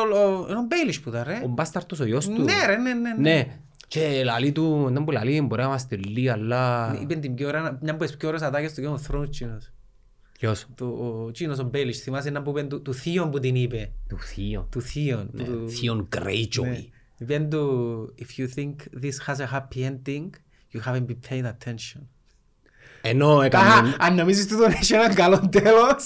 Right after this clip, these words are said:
Speaker 1: σημαίνει
Speaker 2: Μα
Speaker 1: είναι
Speaker 2: εγώ
Speaker 1: πρόσεχες όλη τη διάρκεια.
Speaker 2: Μα έκοψεν του την, ναι.
Speaker 1: Ναι.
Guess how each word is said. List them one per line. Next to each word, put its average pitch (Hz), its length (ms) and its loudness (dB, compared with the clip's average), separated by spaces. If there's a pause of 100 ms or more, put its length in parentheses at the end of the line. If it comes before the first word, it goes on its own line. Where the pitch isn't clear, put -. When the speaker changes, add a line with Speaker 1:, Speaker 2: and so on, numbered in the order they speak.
(140)
Speaker 1:
σημαίνει 127 240 2
Speaker 2:
Μα 202 60 6
Speaker 1:
είναι 214 80 6
Speaker 2:
εγώ 208 100 4
Speaker 1:
πρόσεχες 175 440 4
όλη 170 160 2
τη 165 80 0
διάρκεια. 147 640 0
Speaker 2:
Μα 127 100 2
έκοψεν 135 420 2
του 90 80 2
την, 87 220 -2
ναι. 131 200 0
Speaker 1:
Ναι. 180 320 -4